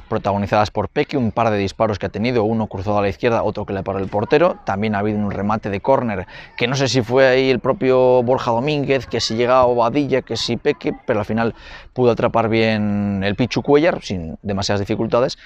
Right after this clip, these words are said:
pero sí que vimos un Racing, yo creo que un poquito más de lo que nos gusta más, ¿no? Un equipo que, que recupera rápido el balón, que lo tiene, que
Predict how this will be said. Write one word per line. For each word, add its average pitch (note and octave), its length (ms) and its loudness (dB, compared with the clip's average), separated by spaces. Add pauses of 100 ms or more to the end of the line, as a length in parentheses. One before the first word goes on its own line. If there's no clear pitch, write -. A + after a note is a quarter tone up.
(360)
pero A2 200 0
sí B2 140 -2
que A#2+ 100 2
vimos A#2+ 200 0
un A2 120 0
Racing, A2 380 -4 (120)
yo F#2+ 140 -6
creo G#2+ 100 -2
que A2 120 -6
un G2+ 100 -4
poquito G#2 320 -6
más G2 160 -4
de A2+ 80 -2
lo A#2 80 -2
que G2 140 -6
nos F2+ 260 -6
gusta G#2 280 -4
más, A#2+ 200 0
¿no? F#2+ 100 -6
Un F#2+ 140 -4
equipo G2+ 280 -4
que, F#2+ 200 -6
que - 140 -6
recupera G2 380 -4
rápido F#2+ 300 -6
el F#2+ 60 -4
balón, C3+ 400 2
que F#2 160 -6
lo F#2 100 -4
tiene, C3+ 480 0
que G#2 320 -4